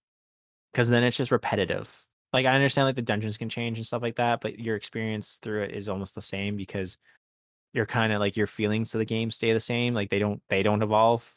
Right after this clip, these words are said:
because you kind of already know what's gonna happen and how to experience it, as opposed to, like, and there's no, like, I guess there's no sense of progress.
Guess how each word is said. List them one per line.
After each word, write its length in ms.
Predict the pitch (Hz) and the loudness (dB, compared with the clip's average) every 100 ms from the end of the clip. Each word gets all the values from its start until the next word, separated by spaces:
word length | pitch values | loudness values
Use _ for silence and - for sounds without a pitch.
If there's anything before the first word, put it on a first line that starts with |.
| - | -8
because 300 | 104 104 104 | -4 -2 -4
you 80 | |
kind 200 | - 107 | -6 -6
of 60 | 101 | -4
already 220 | 104 104 | -4 -4
know 120 | 95 95 | -4 -6
what's 120 | - | -6
gonna 140 | 98 95 | -6 -6
happen 340 | 95 92 - | -6 -6 -8
and 80 | 95 | -8
how 100 | 95 | -8
to 60 | 87 | -8
experience 420 | - 98 101 98 | -10 -8 -6 -6
it, 160 | 90 - - - _ _ | -8 -10 -20 -20 _ _
as 200 | 123 117 | -2 0
opposed 360 | 117 113 113 - | 0 2 2 2
to, 60 | 110 | 2
like, 340 | 107 104 - _ | 2 2 -2 _
and 140 | 143 135 | 2 4
there's 120 | 123 | 4
no, 140 | 131 | 4
like, 200 | 123 113 - | 4 2 0
I 80 | 123 | 0
guess 180 | 120 | 0
there's 120 | 127 123 | 0 -2
no 80 | |
sense 200 | 113 113 | -2 -4
of 80 | 110 | -8
progress. 720 | - 92 95 107 113 - - | -2 0 2 0 -2 -4 -12